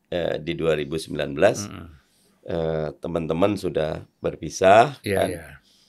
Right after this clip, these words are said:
Speaker 1: Kita malah dapat tambahan tiga setengah juta suara dari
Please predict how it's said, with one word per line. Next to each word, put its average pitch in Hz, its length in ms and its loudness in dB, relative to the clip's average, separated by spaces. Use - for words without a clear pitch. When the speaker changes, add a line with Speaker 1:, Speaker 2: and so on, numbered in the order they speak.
Speaker 1:
Kita - 400 4
malah 85 560 2
dapat - 480 0
tambahan 95 500 2
tiga 90 480 0
setengah 87 560 -4
juta 85 320 -4
suara 120 420 4
dari 87 480 0